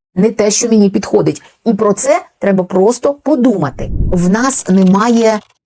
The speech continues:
цінності того, що т-, потрібно зробити. Якщо ми щось цінуємо, якщо ми даже не хочемо, але цінуємо, ми будемо робити якісь речі. І ще одна із причин: нема мотивації, немає навіщо мені це робити,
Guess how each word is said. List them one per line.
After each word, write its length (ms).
цінності 680
того, 480
що 440
т-, 120
потрібно 420
зробити. 560
Якщо 380
ми 100
щось 260
цінуємо, 680
якщо 300
ми 80
даже 240
не 80
хочемо, 520
але 260
цінуємо, 540
ми 80
будемо 360
робити 360
якісь 280
речі. 340
І 40
ще 220
одна 260
із 120
причин: 380
нема 200
мотивації, 800
немає 360
навіщо 580
мені 180
це 140
робити, 500